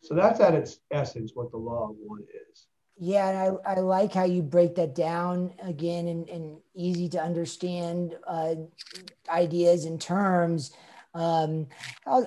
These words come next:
Speaker 2: also kind of wondering to, to go, maybe going a, a little more esoteric, w-, would you also say that that's related to the concept of,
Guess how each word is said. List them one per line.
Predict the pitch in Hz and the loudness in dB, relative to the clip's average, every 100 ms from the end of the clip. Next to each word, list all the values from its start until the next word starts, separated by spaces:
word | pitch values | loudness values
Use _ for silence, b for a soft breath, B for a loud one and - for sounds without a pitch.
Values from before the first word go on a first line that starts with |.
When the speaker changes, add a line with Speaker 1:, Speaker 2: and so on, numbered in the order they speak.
| - | 4
Speaker 2:
also | 220 226 247 | 4 4 2
kind | 214 208 | 2 2
of | |
wondering | 190 196 196 185 | 2 2 2 2
to, | 196 _ | -2 _
to | 208 | 0
go, | 190 202 196 233 | 4 4 4 4
maybe | 214 214 - 214 | 2 2 0 -4
going | 180 196 196 190 208 - | 2 4 4 4 0 -2
a, | 190 | 0
a | 190 196 | 2 2
little | 170 220 262 | 4 6 6
more | 240 226 | 8 8
esoteric, | 190 175 175 175 170 165 190 196 180 170 170 - B B B | 6 4 4 2 2 0 6 10 12 10 8 0 B B B
w-, | 190 202 | -2 2
would | 208 | 2
you | 185 277 | 4 4
also | 269 262 - | 4 2 4
say | 220 | 6
that | 208 156 | 6 6
that's | 190 202 - | 6 4 2
related | 190 165 185 196 180 | 0 4 4 4 4
to | 165 | 2
the | 170 180 | 0 0
concept | 147 180 185 180 175 180 | 0 0 0 2 2 4
of, | 180 170 | 6 6